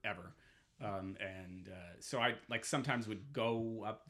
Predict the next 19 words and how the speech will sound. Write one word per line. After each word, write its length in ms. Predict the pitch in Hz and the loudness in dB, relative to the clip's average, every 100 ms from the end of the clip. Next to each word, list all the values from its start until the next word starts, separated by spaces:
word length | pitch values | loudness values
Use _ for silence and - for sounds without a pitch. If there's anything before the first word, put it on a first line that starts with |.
| 104 | -2
there, 300 | 110 117 123 | 4 4 4
I 80 | 123 | 0
feel 200 | - 139 | 0 0
like, 160 | 131 | 0
'cause 140 | - 104 | -2 0
I 140 | 104 | 2
had 180 | 113 110 | 4 2
the 60 | 107 | 0
more 180 | 107 107 | -2 -2
reliable 480 | 104 104 104 104 | -2 0 -2 -4
car, 420 | 104 110 107 117 120 | -4 0 2 2 2
and 200 | 107 101 | 0 -2
then 120 | 101 | -2
we'd 200 | 98 98 | -4 -6
drive 480 | - 101 104 107 123 | -4 2 4 2 2
back 340 | 104 98 - | 2 2 -6
to 100 | - 95 - - | -8 -8 -8 -8
my 240 | 98 110 | -2 -2
place, 400 | - - - | -4 -4 -2